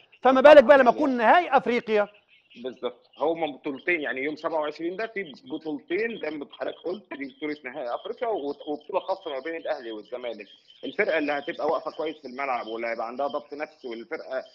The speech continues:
Speaker 2: اللي هيبقى لعيبتها رجالة هي اللي هتكسب. أنت عارف حضرتك الماتش ده ما بيبقاش فني على قد م-، النهائيات ما بتبقاش فني على قد ما تعرف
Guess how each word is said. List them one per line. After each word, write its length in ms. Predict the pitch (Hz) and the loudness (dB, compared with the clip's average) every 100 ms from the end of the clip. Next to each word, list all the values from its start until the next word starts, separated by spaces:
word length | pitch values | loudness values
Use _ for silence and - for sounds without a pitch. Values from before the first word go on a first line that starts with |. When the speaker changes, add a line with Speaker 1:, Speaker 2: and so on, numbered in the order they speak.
| _ - | _ -16
Speaker 2:
اللي 180 | 127 | -10
هيبقى 300 | 131 143 147 | -6 -4 -6
لعيبتها 380 | 139 135 160 185 | -12 -12 -10 -10
رجالة 500 | 151 127 175 214 226 - | -10 -6 -6 -4 -6 -8
هي 180 | 175 156 | -10 -8
اللي 100 | - | -8
هتكسب. 340 | 165 - 110 | -10 -16 -14
أنت 160 | 113 135 | -10 -8
عارف 140 | 151 | -8
حضرتك 260 | - 151 160 | -8 -10 -12
الماتش 280 | 143 160 | -14 -14
ده 100 | 156 | -12
ما 120 | 170 156 | -10 -10
بيبقاش 380 | 131 123 165 - | -12 -12 -16 -8
فني 280 | 180 185 170 | -8 -6 -6
على 160 | 139 143 | -6 -4
قد 140 | 175 - _ _ - 113 | -6 -10 _ _ -20 -16
م-، 160 | 135 | -10
النهائيات 580 | 135 139 151 139 175 180 | -8 -6 -6 -4 -4 -4
ما 60 | 143 | -10
بتبقاش 340 | 226 214 165 | -10 -10 -8
فني 200 | 180 185 | -8 -6
على 140 | 160 | -6
قد 220 | 139 165 151 | -6 -8 -10
ما 340 | 143 135 117 | -10 -10 -10
تعرف 240 | 196 175 | -6 -4